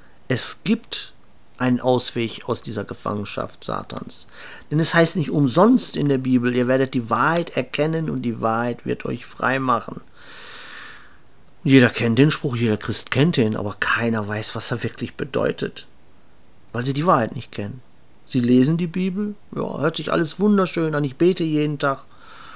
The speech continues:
bin ein guter Mensch. Aber ihr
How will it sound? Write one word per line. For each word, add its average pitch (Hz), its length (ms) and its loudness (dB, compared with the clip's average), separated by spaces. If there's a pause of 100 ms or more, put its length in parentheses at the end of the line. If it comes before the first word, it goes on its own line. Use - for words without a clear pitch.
(240)
bin 147 100 8
ein 147 40 6
guter 156 280 8
Mensch. 170 640 2 (2500)
Aber 131 160 0
ihr 131 260 2